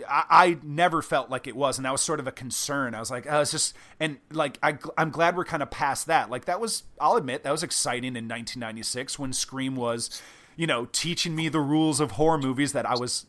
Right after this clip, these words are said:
fairly familiar with already. It, it's interesting, but it's, it's nice that we've kind of gotten past that, and, you know, we're, like,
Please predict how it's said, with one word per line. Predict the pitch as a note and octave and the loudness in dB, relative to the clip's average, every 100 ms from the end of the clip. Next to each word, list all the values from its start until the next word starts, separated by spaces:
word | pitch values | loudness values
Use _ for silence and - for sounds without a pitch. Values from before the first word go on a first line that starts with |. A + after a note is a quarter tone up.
| _ | _
fairly | - - G#2+ A#2+ C3 | -18 -10 -6 -4 -4
familiar | C#3+ C#3+ F#3+ C#3+ | -2 0 0 0
with | A2+ B2 | -2 -2
already. | A2 A#2 C#3 | -2 0 0
It, | D3 D3 - - - - | -2 -6 -14 -20 -20 -8
it's | D3+ - | -6 -2
interesting, | F#3 G3+ - C#3 | -2 -2 -2 2
but | C3 | 2
it's, | C3 - | 0 -4
it's | D#3 - | -4 2
nice | D#3 E3+ | 4 4
that | E3+ C#3+ | 2 0
we've | C3+ | 0
kind | C3+ C#3+ C#3+ | 2 2 2
of | B2 G2 | 0 2
gotten | C3+ C3 | 2 2
past | - - A#2+ - - | -8 -2 -2 0 6
that, | D#3 D#3 - - - - - | 6 6 2 -20 -20 -20 -4
and, | C#3 C3+ B2 A#2+ - - | 2 2 2 -2 -8 -4
you | D3+ | -2
know, | B2 | -2
we're, | A2+ C#3 D3+ D3+ C#3 - | -2 4 6 6 2 -6
like, | C#3+ B2 | -2 -2